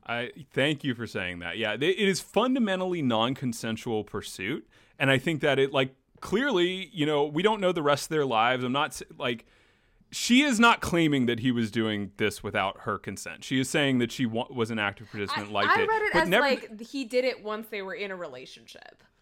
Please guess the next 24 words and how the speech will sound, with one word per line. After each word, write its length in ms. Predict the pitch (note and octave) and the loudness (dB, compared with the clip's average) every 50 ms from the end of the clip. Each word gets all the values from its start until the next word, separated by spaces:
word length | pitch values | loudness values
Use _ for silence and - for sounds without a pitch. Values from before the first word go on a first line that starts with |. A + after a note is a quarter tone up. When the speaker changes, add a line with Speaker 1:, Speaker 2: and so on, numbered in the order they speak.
| _ - - - - _ _ _ _ _ _ _ - | _ -20 -20 -20 -20 _ _ _ _ _ _ _ 6
Speaker 1:
Uh, 240 | F3 E3 D3+ C#3 C3+ C3+ | 8 8 8 8 8 6
okay. 240 | C3 E3 C3+ - - D3 | 4 4 0 2 4 4
I, 120 | G3 A#3 A#3 | 6 6 8
I 120 | C#4 D4+ | 6 6
think 200 | - F4 E4 E4 | 6 6 4 6
that 140 | E4 D#4 C#4+ | 6 6 6
is 120 | C4+ A3 | 6 6
a 100 | C4 A3 | 4 2
reasonable 720 | E3+ C#3 B2+ C3+ E3 F#3+ G#3+ G#3 F#3+ G#3 A3 G3 F3+ F3+ D3+ | 2 0 -4 -4 -2 0 0 0 2 0 0 0 0 -2 -4
takeaway, 580 | - - D#3 C#3+ C#3 - F#3+ G3+ G#3+ A3 G#3 | -2 -2 -2 -2 -2 -2 -2 0 0 2 2
but 140 | G#3 A3 G#3 | 2 2 4
nevertheless, 680 | G#3+ B3+ D4+ D#4+ E4 C#4+ D4 B3 G3 F3+ E3 D3+ - - | 6 6 4 4 4 0 -2 0 4 4 4 4 4 0
we 100 | F#3 E3+ | -2 0
have 200 | F#3+ G#3+ A3+ - | 2 2 2 0
to 140 | - B3+ G#3 | 0 -2 -2
acknowledge 340 | D#3+ D#3+ D#3+ D3+ D#3 C3+ | 0 2 2 2 0 0
that 160 | - D#3+ C#3 - | -4 -6 -4 -2
the 60 | E3 | 0
mechanics 720 | D#3 D3+ - - - - - B3 C4+ C4 B3+ G#3+ - - | -2 -2 -2 -6 -8 -6 -2 0 0 0 0 -2 -2 -4
of 100 | F3 C3+ | -6 -2
how 180 | D3 C#3+ C3+ B2+ | 0 0 0 2
he 100 | B2 A#2+ | 0 -2
pursued 420 | A2+ - B2 - - C3+ A#2+ A2+ A2+ | -2 -4 -6 -6 -4 -6 -6 -4 -2
her 220 | A2 G#2+ G2 | -2 -2 -2